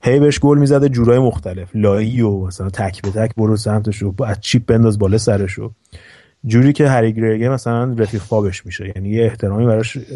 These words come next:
ایجاد می‌کنه که بعد هری گرگر بهش زن-، به مدیر، به مربی اون موقع تیم ملی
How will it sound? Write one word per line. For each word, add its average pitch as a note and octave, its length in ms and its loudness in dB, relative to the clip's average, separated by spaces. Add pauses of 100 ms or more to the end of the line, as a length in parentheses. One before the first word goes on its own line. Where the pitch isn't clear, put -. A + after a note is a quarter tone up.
(100)
ایجاد A2 240 0
می‌کنه A#2+ 240 2
که A#2+ 120 0
بعد A#2 200 2
هری G#2+ 240 0
گرگر G#2 360 0
بهش A#2 220 0
زن-، B2 240 -2 (400)
به G#2 200 0
مدیر، G#2 640 0 (180)
به G#2+ 380 4
مربی G#2 420 2
اون A#2 120 4
موقع A2 380 2 (380)
تیم A2+ 140 -2
ملی G#2+ 540 2